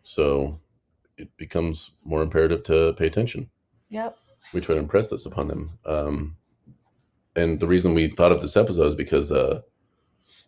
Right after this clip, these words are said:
Speaker 1: Matthew has a scooter and a skateboard that he takes everywhere, which is a lot simpler, obviously. But it's also no responsibility.
Speaker 2: Yeah. Zero.
Speaker 1: Um, which is a theme for,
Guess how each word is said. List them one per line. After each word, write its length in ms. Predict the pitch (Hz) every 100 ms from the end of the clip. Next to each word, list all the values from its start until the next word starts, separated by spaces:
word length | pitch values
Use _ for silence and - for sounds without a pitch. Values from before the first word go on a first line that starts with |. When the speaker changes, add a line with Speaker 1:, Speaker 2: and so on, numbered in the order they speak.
| _ _ _ _
Speaker 1:
Matthew 500 | 90 98 98 90 85
has 240 | 76 82 76
a 80 | 69
scooter 300 | - 98 82
and 100 | 71
a 40 |
skateboard 340 | - - 85
that 100 | 76
he 60 | 69
takes 300 | - 85 -
everywhere, 400 | 98 101 104 110
which 160 | 92 92
is 180 | 87 -
a 40 | 135
lot 180 | 123
simpler, 340 | - 76 73 71
obviously. 440 | 71 71 73 107 - _ _ _ _ _ _ _ _ _ _
But 80 | -
it's 120 | -
also 280 | 98 - -
no 220 | 85 95
responsibility. 800 | 85 - 82 80 85 80 78 85 - _ _ _
Speaker 2:
Yeah. 260 | 233 214 196 _ _ _ _ _ 185
Zero. 460 | 202 180 170 180 - _
Speaker 1:
Um, 560 | - 76 73 69 71 - _ _ _ _ _ _ _ _ -
which 200 | - 82
is 140 | 78
a 60 | 80
theme 520 | - 90 80 82 90 _ _ _ _
for, 640 | - - 80 80 82 85